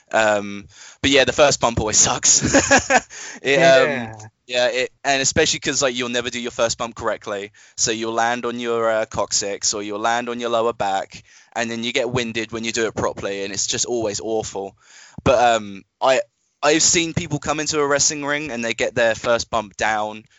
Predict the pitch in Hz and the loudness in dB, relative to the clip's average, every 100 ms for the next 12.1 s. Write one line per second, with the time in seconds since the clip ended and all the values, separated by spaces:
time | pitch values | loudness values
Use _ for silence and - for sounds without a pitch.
0 | - _ _ _ _ - 110 - - 120 | -20 _ _ _ _ -6 -4 -4 -6 -6
1 | - 117 113 110 113 _ _ 123 110 107 | -6 -8 -6 -6 -10 _ _ -14 -8 -6
2 | 107 107 107 _ - 104 90 _ _ _ | -6 -8 -14 _ -6 -6 -6 _ _ _
3 | 113 104 104 104 107 113 _ _ _ - | -8 -4 -2 0 0 -2 _ _ _ -8
4 | 117 113 - 127 110 110 - _ - 117 | -2 0 0 -2 -4 -8 -12 _ -6 -4
5 | 107 104 110 113 110 120 101 110 104 101 | -2 -4 -6 -8 -6 -4 -4 -6 -2 0
6 | 110 107 120 127 110 104 92 98 - 101 | 0 -2 -2 -2 -2 -8 -6 -8 -6 -4
7 | 101 101 120 _ _ - - - 240 247 | -4 -6 -10 _ _ -12 0 4 4 4
8 | 247 226 - - - - - 120 117 107 | 2 -2 -4 -20 -20 -20 -2 2 2 2
9 | - 131 127 120 107 123 123 120 117 120 | 0 -2 -2 -4 -4 0 0 0 -2 -2
10 | 120 113 120 117 - 120 113 - 104 - | -2 -2 -2 -4 -2 -2 0 -2 -4 -6
11 | 110 107 104 107 - 113 104 107 - 107 | -8 -8 -4 -2 -4 -8 -10 -10 -6 -6
12 | 104 | -8